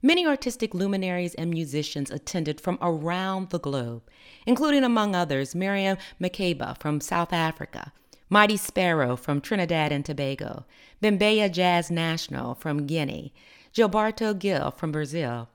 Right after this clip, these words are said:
and Stevie Wonder from the United States. During the first two weeks, over seven hundred writers, scholars, and artists participated in a series of lectures focused on the plight of Africa's developing nations,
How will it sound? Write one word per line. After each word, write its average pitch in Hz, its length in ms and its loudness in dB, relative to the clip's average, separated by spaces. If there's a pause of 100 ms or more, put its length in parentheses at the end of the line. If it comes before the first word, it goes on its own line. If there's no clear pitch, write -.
(160)
and 208 140 2
Stevie 233 300 0
Wonder 170 500 -2 (180)
from 151 140 0
the 143 80 2
United 139 340 -2
States. - 480 -8 (640)
During 269 180 10
the 262 40 6
first 359 380 2
two 269 160 2
weeks, 156 460 0 (260)
over 220 220 4
seven 294 460 0
hundred 226 440 0
writers, 214 540 0
scholars, 185 680 0
and 170 140 -2 (100)
artists 127 400 -2
participated 170 800 -4 (260)
in 233 80 2
a 226 40 0
series 277 460 -2
of 190 140 -2
lectures 196 540 -2
focused - 500 -2
on 170 140 0
the 165 60 -2
plight 240 420 -2
of 170 100 -4 (100)
Africa's - 520 -2
developing 151 580 -2
nations, 220 600 -2